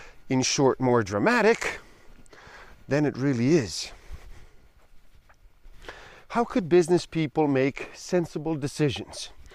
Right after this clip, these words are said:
for their organizations if their worldview were upside down? And how could each person going about their life know which issues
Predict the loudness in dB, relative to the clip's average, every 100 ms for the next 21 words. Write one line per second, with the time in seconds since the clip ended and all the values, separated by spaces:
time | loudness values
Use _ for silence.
0 | -20 -20 -20 -18 -6 2 4 4 2 -4
1 | 2 2 2 2 2 2 2 4 6 4
2 | 2 0 0 0 -2 2 4 4 6 6
3 | 6 6 4 2 6 8 8 8 8 6
4 | 4 2 4 4 4 4 4 6 6 6
5 | 6 6 6 6 6 4 -2 -20 -20 -20
6 | 0 2 4 4 4 2 0 2 2 2
7 | -2 -4 -14 -20 -20 -20 -20 -20 -20 -20
8 | _ _ _ -20 -20 -18 -18 -18 -20 -16
9 | -6 0 2 2 2 2 0 0 0 0
10 | -4 -12 -20 -20 -20 -20 -10 -4 0 0
11 | -2 -4 -4 -6 -4 -2 0 -2 -4 -4
12 | -4 -8